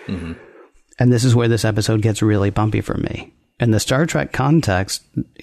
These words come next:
Speaker 2: there are whole other uninhabited planets to which these people can go and probably get help from the Federation as well, right?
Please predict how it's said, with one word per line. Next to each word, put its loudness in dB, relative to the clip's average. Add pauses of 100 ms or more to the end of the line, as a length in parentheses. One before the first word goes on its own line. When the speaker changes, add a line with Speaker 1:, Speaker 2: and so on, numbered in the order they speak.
(760)
Speaker 2:
there 2
are 0
whole 0
other 2
uninhabited 2
planets 0
to 0
which 0
these 2
people -2
can 2
go 2
and 0
probably -2
get 0
help -2
from 2
the 4
Federation 0 (140)
as 0
well, 0 (100)
right? 0